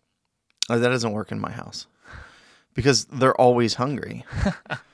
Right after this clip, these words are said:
Speaker 1: You know what I mean? Like, <laughs> you know, you'd say, "Yeah, go outside and play."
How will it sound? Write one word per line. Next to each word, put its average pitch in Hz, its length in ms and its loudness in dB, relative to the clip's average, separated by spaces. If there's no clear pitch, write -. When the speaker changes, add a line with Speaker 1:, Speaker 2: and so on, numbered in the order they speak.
Speaker 1:
You 143 100 6
know 170 60 10
what 151 100 10
I 139 120 10
mean? 131 180 2
Like, 135 200 6
<laughs> 131 180 -8
you 180 60 2
know, 156 100 4
you'd 151 220 -2
say, 139 160 2
"Yeah, 147 220 8
go 143 180 4
outside 143 200 6
and 123 120 0
play." 117 280 6